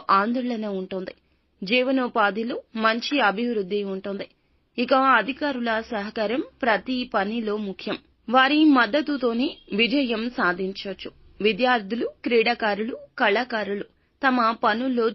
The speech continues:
చురుగ్గా, ఉత్సాహంగా ఉంటారు. మీ ప్రయత్నాల వల్ల ఇంట్లో వాతావరణం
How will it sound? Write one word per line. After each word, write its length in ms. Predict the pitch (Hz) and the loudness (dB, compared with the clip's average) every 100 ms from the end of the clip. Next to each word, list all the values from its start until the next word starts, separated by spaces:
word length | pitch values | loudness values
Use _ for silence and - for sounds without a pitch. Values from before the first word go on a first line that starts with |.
| - | -2
చురుగ్గా, 440 | 240 226 196 269 - - 220 | -4 -4 -4 -6 -6 -4 -4
ఉత్సాహంగా 580 | 214 269 226 202 190 175 175 | -4 -6 -6 -4 -4 -2 -4
ఉంటారు. 320 | 175 196 - _ _ _ - | -2 -2 -2 _ _ _ 2
మీ 100 | 294 311 | 2 4
ప్రయత్నాల 540 | 269 277 - 330 302 254 | 2 0 2 2 4 2
వల్ల 160 | 240 233 - 220 | 2 0 0 -2
ఇంట్లో 240 | 220 254 220 196 | -2 -2 2 2
వాతావరణం 640 | 196 214 208 196 226 | 0 -6 -8 -6 -6